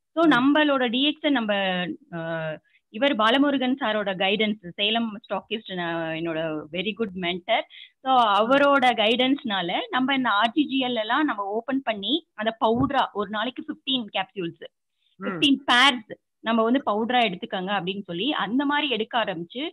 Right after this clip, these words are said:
Speaker 1: one and half months-ல அவரோட
Speaker 2: ம்.
Speaker 1: கால் வந்து அந்த அப்படியே clean ஆயிடுச்சு.
Speaker 2: ம், ம்.
Speaker 1: கம்ப்ளீட்டா அந்த இது கூட கிடையாது, ஒரு அந்த இதே கிடையாது, அந்த, அந்த water ஊஸ் அவுட்டோ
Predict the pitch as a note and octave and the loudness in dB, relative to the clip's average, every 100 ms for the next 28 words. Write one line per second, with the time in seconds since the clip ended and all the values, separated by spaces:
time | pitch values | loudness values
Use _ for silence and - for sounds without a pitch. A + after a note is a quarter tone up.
0 | _ - - _ F3+ G#3+ B3+ D#4+ E4+ F4+ | _ -20 -20 _ -4 0 4 6 6 6
1 | F4+ C#4 C4 D4 D4+ C#4 F3+ G#3+ F#4+ - | 4 4 6 4 2 2 4 4 0 -4
2 | _ - - B3 C4+ C4 B3+ B3+ D4 C4+ | _ -12 0 2 4 2 2 2 4 2
3 | C4 D4+ A#4+ - A3+ G#3 G3+ F3+ E3+ D4 | 2 4 4 2 0 0 0 -2 -4 -6
4 | - C#4+ D4 E4 F4 E4+ A#3+ G#3 - _ | -4 2 6 6 6 4 2 -2 -14 _
5 | _ _ _ - G3+ F#3+ C#3+ C#3+ D#3+ C3 | _ _ _ -10 -8 -6 -8 -12 -14 -2
6 | A#3+ C4+ D4+ E4 F4 F4 G4 D4+ A#3+ A3 | 4 4 2 2 0 2 2 4 2 0
7 | G#3 C4+ C#4+ C#4+ D4+ G#3 F#3+ E3+ E3 F3 | -2 -2 0 0 0 0 2 0 -2 -2
8 | F#3+ F3+ F3 E3+ D#3+ D#3+ E3 A#3 C#4 F#3 | 0 2 2 0 -4 -6 -2 -2 -2 -4
9 | F#3 G3 F3+ D#3+ D#3+ D3+ D3 - _ _ | -2 -2 -4 -8 -10 -12 -16 -18 _ _
10 | _ _ F3 F3 G3+ G#3 F3+ F3 F#3 F#3 | _ _ -10 -2 -2 -2 -6 -8 -6 -6
11 | E3+ F3+ | -6 -6